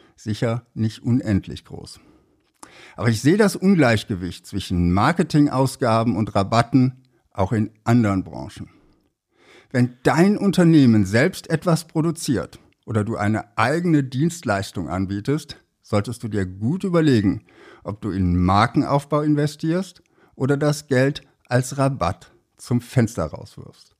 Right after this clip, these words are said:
Wenn du daran arbeiten möchtest, für dein Business eine Premium-Positionierung aufzubauen, dann schau dir jetzt mein Positionierungscoaching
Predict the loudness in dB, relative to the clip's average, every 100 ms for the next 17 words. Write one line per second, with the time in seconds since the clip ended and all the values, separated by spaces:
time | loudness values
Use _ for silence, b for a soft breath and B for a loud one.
0 | B B B 4 6 8 6 4 4 6
1 | 6 8 6 6 2 -6 -2 -2 0 0
2 | 2 4 2 2 4 6 4 4 2 2
3 | 0 0 2 4 4 2 2 0 0 2
4 | 4 6 4 2 2 0 -4 -2 2 2
5 | 0 B B B B 2 2 2 0 2
6 | 0 2 2 0 0 4 4 4 0 0
7 | 2 4 6 4 2 0 -8 -6 -8 -10